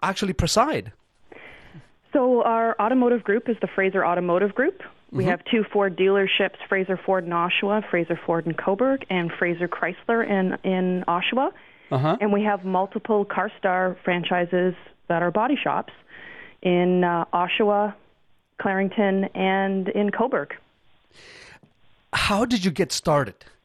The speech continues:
Speaker 1: Because, uh, I mean, this is a pretty senior, powerful position within the car industry. I mean, there, you know, m-, many people don't understand that the,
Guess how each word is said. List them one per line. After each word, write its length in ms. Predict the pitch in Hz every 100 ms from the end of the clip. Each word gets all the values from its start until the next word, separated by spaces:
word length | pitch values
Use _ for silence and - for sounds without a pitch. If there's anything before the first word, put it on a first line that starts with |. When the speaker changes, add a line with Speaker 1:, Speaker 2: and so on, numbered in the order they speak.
| _
Speaker 1:
Because, 380 | 151 151 175 143
uh, 80 | 170
I 80 | 156
mean, 280 | 180 180 120
this 180 | 208 202
is 140 | 190
a 80 | 170
pretty 340 | - 208 196
senior, 480 | 160 - 185 180 180
powerful 520 | 131 165 160 165 160
position 560 | 143 143 160 143 156 135 - - -
within 260 | 156 175 151
the 80 |
car 260 | 147 165 165
industry. 480 | 139 127 117 139 135
I 60 |
mean, 240 | 135 156 143 - - -
there, 340 | 147 156 127 -
you 160 | - 156
know, 100 | 143
m-, 180 | 151 147
many 260 | 151 185 175
people 200 | 175 156
don't 180 | 151
understand 440 | 151 131 - 160 151
that 160 | 123
the, 100 | 135